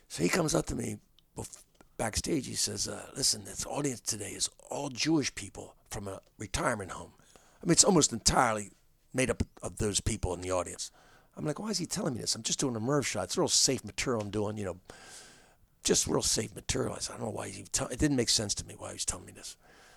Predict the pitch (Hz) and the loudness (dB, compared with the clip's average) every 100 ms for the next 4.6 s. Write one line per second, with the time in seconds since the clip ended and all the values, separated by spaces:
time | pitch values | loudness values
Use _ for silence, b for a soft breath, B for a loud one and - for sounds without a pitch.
0 | b - 143 139 165 170 165 - _ _ | b 2 2 4 2 4 2 0 _ _
1 | _ _ _ - 131 135 117 139 131 101 | _ _ _ -4 0 0 2 4 4 4
2 | 98 95 110 104 101 113 107 107 - - | 0 2 2 2 2 4 4 4 4 2
3 | 104 - - 104 98 90 87 90 104 90 | 2 0 0 2 2 2 0 0 0 0
4 | 98 85 90 92 82 | -2 0 0 0 -2